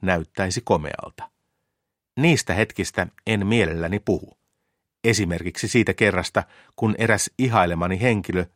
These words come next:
lyttäsi minut julkisesti ja kun muserruin niin pahasti,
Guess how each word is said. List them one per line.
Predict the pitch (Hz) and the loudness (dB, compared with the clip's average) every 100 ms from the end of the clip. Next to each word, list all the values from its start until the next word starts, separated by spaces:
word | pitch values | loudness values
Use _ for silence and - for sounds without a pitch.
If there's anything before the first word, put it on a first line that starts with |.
| - | 0
lyttäsi | 120 110 - - | 2 2 -2 -4
minut | 95 104 - | -2 -2 0
julkisesti | 127 120 - 90 87 - 98 _ _ _ | 2 2 0 -4 -4 -6 -6 _ _ _
ja | 117 | 0
kun | 139 123 | 2 2
muserruin | 123 143 127 90 95 95 101 | 2 2 2 0 0 0 0
niin | 117 | 0
pahasti, | 95 117 107 - - - | 2 2 2 -2 -6 -8